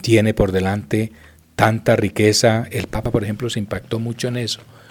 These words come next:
y me decía, me decía, "Una de las cosas que más me impactó es, es cuando los papás y las mamás me levantaban los niños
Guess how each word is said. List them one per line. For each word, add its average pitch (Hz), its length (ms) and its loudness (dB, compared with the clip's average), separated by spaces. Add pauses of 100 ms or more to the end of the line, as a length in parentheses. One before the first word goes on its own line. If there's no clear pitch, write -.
(200)
y 98 180 -8
me 98 120 -8
decía, 107 600 -2 (280)
me 107 120 -10
decía, 110 240 -6
"Una 117 240 -4
de 113 40 -4
las 107 180 -6
cosas 113 220 -6
que 113 120 -4
más 107 340 -4
me 120 120 -2
impactó 113 600 -6
es, 113 300 -6 (480)
es 127 220 -12
cuando 113 300 -4
los 101 160 -4
papás - 500 -2
y 131 60 2
las 110 120 0
mamás 104 340 -2
me 117 120 -4
levantaban 110 480 -2
los 110 180 -4
niños 110 440 -4